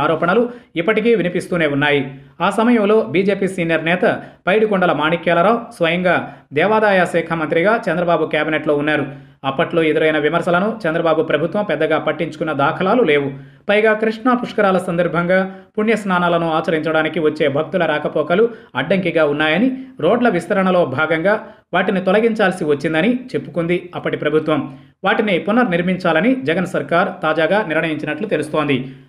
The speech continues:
ఆ ఆలయాలను కూల్చిన చోటే నిర్మిస్తారా లేదా అనేది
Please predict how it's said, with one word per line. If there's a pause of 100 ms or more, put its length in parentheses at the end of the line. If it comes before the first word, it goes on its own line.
(220)
ఆ
ఆలయాలను (180)
కూల్చిన (100)
చోటే
నిర్మిస్తారా (260)
లేదా
అనేది